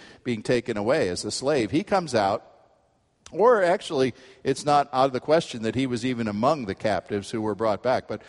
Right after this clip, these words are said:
whatever, he appears here. And he seems to forget the principle that to the victor go the spoils.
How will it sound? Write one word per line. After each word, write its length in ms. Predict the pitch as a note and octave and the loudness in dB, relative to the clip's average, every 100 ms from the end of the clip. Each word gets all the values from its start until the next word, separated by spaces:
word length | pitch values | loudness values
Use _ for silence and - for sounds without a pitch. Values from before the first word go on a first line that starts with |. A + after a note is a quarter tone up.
| - | -2
whatever, 460 | G3 G3+ F#3+ B2 A2+ | 4 6 6 4 -2
he 180 | D3+ D3 | 0 -2
appears 440 | - F#3+ F#3+ - | 0 2 2 0
here. 260 | A2 E2 - _ _ _ _ _ _ _ _ _ _ _ _ _ - | -2 -6 -8 _ _ _ _ _ _ _ _ _ _ _ _ _ -6
And 140 | E3 F#3+ | -2 0
he 60 | |
seems 300 | F#3 A#3 B3 - | 0 0 0 0
to 100 | - | 0
forget 500 | E3+ D3 G3 G#3 F3+ | 0 4 4 4 0
the 60 | |
principle 560 | - F#3+ F#3+ D3 B2 A#2+ | 0 0 0 -2 0 2
that 160 | B2+ | 0
to 100 | - | 0
the 100 | D3 | 0
victor 380 | C#3 F3 - B2 | 0 0 0 0
go 180 | C3+ C3 | 4 2
the 100 | A#2+ | 2
spoils. 680 | - C#3+ D3+ A#2 - - | -4 2 4 4 0 -10